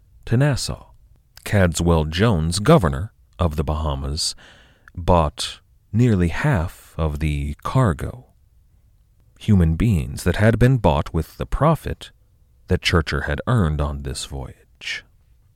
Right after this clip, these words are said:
The other half, that which had been bought with the profits provided by Frederick Phillips' goods, would go to Carolina.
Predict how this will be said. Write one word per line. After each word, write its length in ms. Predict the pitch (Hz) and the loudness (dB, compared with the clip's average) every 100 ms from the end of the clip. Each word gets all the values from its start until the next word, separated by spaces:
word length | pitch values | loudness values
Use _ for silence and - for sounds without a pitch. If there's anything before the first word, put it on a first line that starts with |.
| _ _ _ _ _ | _ _ _ _ _
The 220 | - 85 104 | -4 2 4
other 220 | 139 76 | 4 0
half, 360 | 73 73 - | -4 -8 -4
that 300 | 95 104 92 | 2 4 4
which 200 | 87 82 | 2 2
had 200 | 95 85 | 0 0
been 200 | 78 80 | 0 -2
bought 300 | 78 82 82 | 0 -2 -2
with 220 | 85 78 - | -6 -8 -10
the 80 | |
profits 540 | 78 - 82 - - - | -4 0 0 -2 -8 -6
provided 500 | 82 76 78 73 69 | -4 0 0 0 -4
by 220 | 71 69 | -4 -4
Frederick 500 | - 80 73 67 - | -2 -2 -2 -6 -8
Phillips' 500 | - 175 147 - - | 0 4 4 2 -2
goods, 520 | - 80 76 71 - - - - _ _ _ - | 0 0 0 -2 -4 -6 -20 -20 _ _ _ -2
would 140 | - | -2
go 160 | - 71 | 0 -4
to 60 | 67 | -4
Carolina. 800 | - 71 71 78 98 69 - | -8 -6 -6 -4 -6 -8 -16